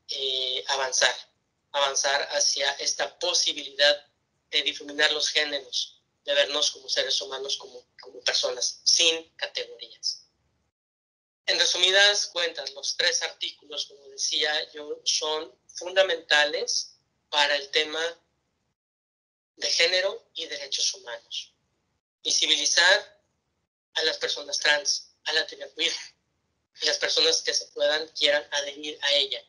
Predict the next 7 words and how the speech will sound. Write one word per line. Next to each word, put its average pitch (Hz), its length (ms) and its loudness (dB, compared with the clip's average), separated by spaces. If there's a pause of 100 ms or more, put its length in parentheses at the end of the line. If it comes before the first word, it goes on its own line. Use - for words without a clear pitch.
(580)
Y 175 140 2
a 175 120 4
quienes 240 460 2
están - 280 -6
en 190 120 -4
el 165 140 -4
activismo, 151 640 -8